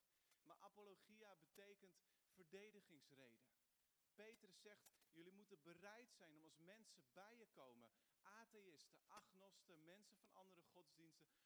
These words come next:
en die vragen aan je, 'Waarom geloof je wat je gelooft?', dan moet je een antwoord hebben." Dus daarom is het goed dat we een serie als deze doen.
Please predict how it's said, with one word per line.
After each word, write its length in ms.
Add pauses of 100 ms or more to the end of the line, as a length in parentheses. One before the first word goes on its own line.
(120)
en 160
die 180
vragen 480
aan 140
je, 80 (420)
'Waarom 460
geloof 500
je 140
wat 220
je 80
gelooft?', 540 (460)
dan 160
moet 180
je 60
een 60
antwoord 360
hebben." 260 (2000)
Dus 140
daarom 340
is 100
het 140
goed 220
dat 160
we 80
een 120
serie 480
als 160
deze 380
doen. 300